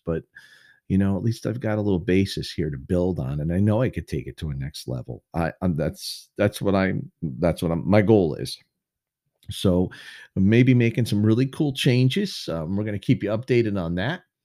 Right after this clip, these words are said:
And again, if you have any cares, worries, and all that,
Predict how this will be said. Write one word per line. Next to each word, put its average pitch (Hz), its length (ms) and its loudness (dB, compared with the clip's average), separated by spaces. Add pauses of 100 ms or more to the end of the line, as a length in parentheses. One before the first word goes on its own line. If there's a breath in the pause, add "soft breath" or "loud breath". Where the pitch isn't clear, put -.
(440 soft breath)
And 104 320 2
again, 110 320 0
if 82 160 -6
you 107 80 0
have 113 160 2
any 127 160 0
cares, 139 500 0
worries, 127 460 4
and 131 100 2
all 131 180 2
that, 127 280 -2